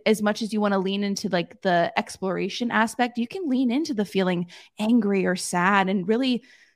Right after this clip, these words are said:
kind of embrace all, you know, capacities of your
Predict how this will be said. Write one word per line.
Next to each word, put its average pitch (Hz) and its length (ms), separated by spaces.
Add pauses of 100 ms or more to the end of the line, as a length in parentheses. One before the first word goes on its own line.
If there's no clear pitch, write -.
(100)
kind 254 160
of 214 80
embrace 190 560
all, 180 580 (560)
you 185 120
know, 185 160
capacities 175 800
of 180 260
your 185 520